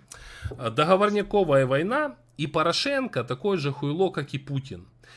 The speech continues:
И они все время только это устраивают специально, чтоб два братских народа по-, э, ссорить. И нам нужно щас уже на правительство не обращать внимания, а народами срочно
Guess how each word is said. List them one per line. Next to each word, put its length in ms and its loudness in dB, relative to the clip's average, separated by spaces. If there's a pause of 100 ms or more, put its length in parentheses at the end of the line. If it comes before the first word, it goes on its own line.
(120)
И 100 0
они 240 4
все 220 0
время 300 2
только 300 2
это 180 0
устраивают 680 0
специально, 500 -2
чтоб 240 -4
два 260 0
братских 580 0
народа 440 0
по-, 440 0 (120)
э, 200 0
ссорить. 640 -2 (360)
И 100 2
нам 380 4
нужно 280 0
щас 280 2
уже 300 0
на 180 2
правительство 520 -2
не 140 -2
обращать 460 -2
внимания, 500 -2 (180)
а 120 6
народами 520 6
срочно 760 4